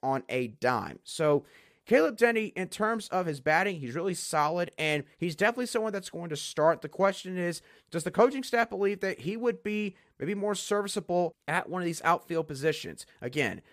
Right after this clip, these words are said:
we'll see how all that plays out, especially as the Gamecocks go through non-conference play.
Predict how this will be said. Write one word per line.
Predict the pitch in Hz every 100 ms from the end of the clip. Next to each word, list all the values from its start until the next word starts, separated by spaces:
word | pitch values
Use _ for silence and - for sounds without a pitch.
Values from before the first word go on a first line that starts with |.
| -
we'll | 120 196
see | - 240
how | 233 220
all | 196 202
that | 202 196
plays | - 185 180 160
out, | 175 156
especially | - - 180 - 170
as | 139 160 175
the |
Gamecocks | 190 185 175 185 175
go | - 170
through | 165 165
non-conference | 139 139 151 151 143 143 147 -
play. | - 139 147 160